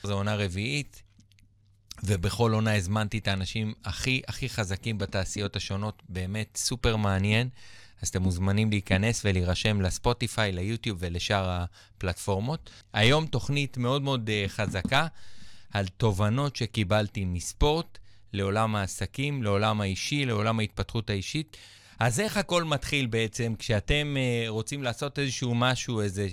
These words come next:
איזשהו אתגר, לא חשוב איזה אתגר, אנחנו פה באתגר של ספורט, אני מאוד אוהב את ההגבלה הזאת,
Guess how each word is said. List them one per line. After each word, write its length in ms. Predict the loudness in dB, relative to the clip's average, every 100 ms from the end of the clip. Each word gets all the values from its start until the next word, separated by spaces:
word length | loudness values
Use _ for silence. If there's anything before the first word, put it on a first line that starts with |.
| -4
איזשהו 380 | -6 -4 -2 -2
אתגר, 560 | -2 2 4 2 -2 -2
לא 160 | 0
חשוב 320 | 0 0 0 0
איזה 200 | 0 -2
אתגר, 280 | 0 2
אנחנו 300 | 2 -2 -4
פה 100 | -2
באתגר 400 | -2 -2 0 0
של 180 | 0 -4
ספורט, 440 | -4 -2 -2 -2 -10 -10
אני 160 | -6 -2
מאוד 260 | -2 -2 -2
אוהב 120 | -2
את 60 | -2
ההגבלה 420 | -4 -2 -2 -2
הזאת, 380 | -2 -4 -10